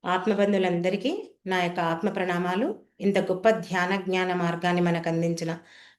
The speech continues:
మహాత్ములైన బ్రహ్మర్షి పితామహ పత్రిజీ దంపతులకు ప్రతిరోజు నాకు జ్ఞానాన్ని అందిస్తున్న బ్రహ్మర్షి తటవర్తి వీరరాఘవ దంపతులకు ఒకసారి ఆత్మ ప్రణామాలు తెలుపుకొని కార్యక్రమం స్టార్ట్ చేసుకుందాం మాస్టర్స్.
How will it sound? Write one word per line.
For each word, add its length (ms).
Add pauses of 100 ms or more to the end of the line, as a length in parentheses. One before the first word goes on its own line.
(120)
మహాత్ములైన 540 (100)
బ్రహ్మర్షి 500
పితామహ 440 (100)
పత్రిజీ 480
దంపతులకు 500 (540)
ప్రతిరోజు 420 (100)
నాకు 180 (100)
జ్ఞానాన్ని 460 (100)
అందిస్తున్న 460 (100)
బ్రహ్మర్షి 340
తటవర్తి 400
వీరరాఘవ 640
దంపతులకు 400
ఒకసారి 320 (140)
ఆత్మ 240
ప్రణామాలు 420 (520)
తెలుపుకొని 460 (340)
కార్యక్రమం 500
స్టార్ట్ 300
చేసుకుందాం 480
మాస్టర్స్. 420